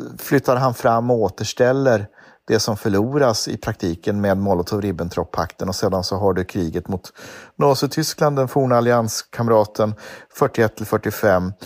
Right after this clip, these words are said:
Och då är ju Ryssland verkligen great again. Och, eh, vi lever då fram till murens fall med den kalla krigskartan där,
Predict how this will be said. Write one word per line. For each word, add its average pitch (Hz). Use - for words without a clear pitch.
Och -
då 117
är 104
ju 90
Ryssland 95
verkligen 95
great 92
again. 90
Och, -
eh, 82
vi 120
lever 110
då 95
fram 95
till 98
murens 95
fall 139
med 104
den 95
kalla 92
krigskartan 85
där, 87